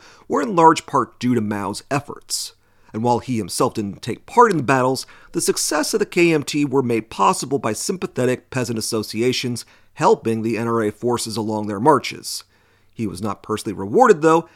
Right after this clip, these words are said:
as his positions of leadership were not renewed at the end of nineteen twenty-six,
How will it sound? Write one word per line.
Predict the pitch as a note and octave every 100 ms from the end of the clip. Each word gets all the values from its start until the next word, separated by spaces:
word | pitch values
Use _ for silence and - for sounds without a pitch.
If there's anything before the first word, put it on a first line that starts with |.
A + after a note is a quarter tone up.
| _ -
as | -
his | D3+ C3+
positions | A#2+ B2 - A#2+ A2
of | F#2+
leadership | A2+ A#2 A2 A#2+ -
were | A2
not | A2+ G#2+
renewed | G2+ G2+ C3 F3+ C3+
at | B2
the | A#2+
end | G#2+
of | G#2
nineteen | G2+ G2
twenty-six, | - F2 - - C3 - -